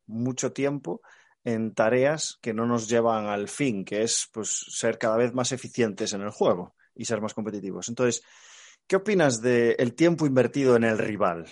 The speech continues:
Porque esto es yo una cruzada que tengo, sobre todo en el básquet, que, que es que hay un día que es el estudio del rival. Y estamos, no perdiendo, pero estamos invirtiendo un día entero en un rival que estamos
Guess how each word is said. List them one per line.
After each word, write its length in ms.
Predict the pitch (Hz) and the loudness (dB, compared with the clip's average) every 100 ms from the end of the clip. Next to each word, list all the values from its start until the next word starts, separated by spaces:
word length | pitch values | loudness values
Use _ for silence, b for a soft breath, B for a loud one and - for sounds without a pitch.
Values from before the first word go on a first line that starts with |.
| - _ _ _ | -20 _ _ _
Porque 180 | 120 156 | -8 -2
esto 140 | 185 | 0
es 60 | 160 | 4
yo 200 | 180 165 | 6 6
una 160 | 156 | 2
cruzada 440 | 143 131 151 135 117 | -2 2 6 6 4
que 100 | 117 | 2
tengo, 500 | 147 156 165 247 233 - | 2 2 -4 -6 -12 -14
sobre 260 | 120 123 120 | -2 -2 2
todo 320 | 151 151 139 | 4 4 4
en 80 | 131 | 4
el 100 | 123 | 4
básquet, 400 | 139 - 147 120 | 2 2 -4 -6
que, 500 | 117 110 107 104 95 b b _ - | -2 0 0 -2 -4 b b _ -8
que 100 | 113 | -8
es 100 | - | 2
que 100 | 131 | 4
hay 240 | 151 - _ | 4 0 _
un 220 | 202 190 170 | 4 6 8
día 380 | 185 185 202 - | 8 6 4 0
que 120 | 151 | 2
es 160 | 180 - | 2 2
el 100 | 127 | 2
estudio 340 | 113 - 143 | 2 0 2
del 100 | 135 | 2
rival. 360 | 95 95 101 - _ _ _ | 2 -2 -4 -6 _ _ _
Y 60 | 120 | -8
estamos, 520 | - 156 156 - - _ _ _ _ _ _ _ | 0 2 2 -2 -8 _ _ _ _ _ _ _
no 200 | 131 165 | 4 6
perdiendo, 640 | 156 120 107 90 95 135 - | 6 6 2 0 0 0 0
pero 140 | 110 | -2
estamos 340 | 107 147 151 156 | 0 2 2 2
invirtiendo 720 | 151 139 131 127 110 101 120 | 2 0 2 2 2 0 -2
un 120 | 127 | 0
día 240 | 123 101 | 2 0
entero 420 | 101 92 117 98 | -2 -2 0 0
en 60 | 104 | -2
un 80 | 123 | -2
rival 380 | 117 120 151 - | 2 2 2 -2
que 80 | |
estamos 580 | 120 - 127 151 151 - | -6 -2 -2 -2 -6 -8